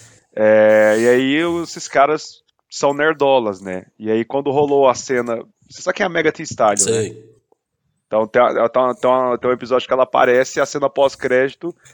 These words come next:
Speaker 1: a She-Hulk, é, dançando, rebolando até o chão junto com ela.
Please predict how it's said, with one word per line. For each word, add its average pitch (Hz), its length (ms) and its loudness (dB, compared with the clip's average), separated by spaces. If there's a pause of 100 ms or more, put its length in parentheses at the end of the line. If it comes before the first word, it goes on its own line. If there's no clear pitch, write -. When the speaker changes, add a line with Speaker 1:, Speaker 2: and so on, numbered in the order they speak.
(180)
Speaker 1:
a 113 120 0
She-Hulk, 147 640 -4 (320)
é, 127 220 4
dançando, 143 440 0
rebolando 143 440 0
até 147 160 -2
o 147 60 0
chão 151 220 -8
junto 143 180 -14
com 170 100 -4
ela. 139 240 0